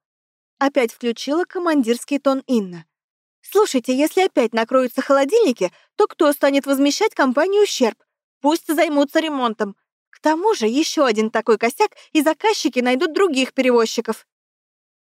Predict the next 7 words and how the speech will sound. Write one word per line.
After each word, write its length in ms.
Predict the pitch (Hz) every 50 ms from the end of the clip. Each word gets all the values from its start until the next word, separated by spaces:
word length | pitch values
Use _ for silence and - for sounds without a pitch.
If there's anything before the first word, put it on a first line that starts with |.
| _ _
Андрей 360 | 247 240 233 226 214 214 208
вздохнул 560 | 202 208 _ 180 190 - - - 277 311 330 - _ _ _ _
и 100 | - 285
тронул 380 | 226 - 285 381 415 403 370 -
автомобиль 520 | - 349 - - 285 285 269 247 226 226 220
с 120 | - -
места. 360 | 202 180 170 - - - -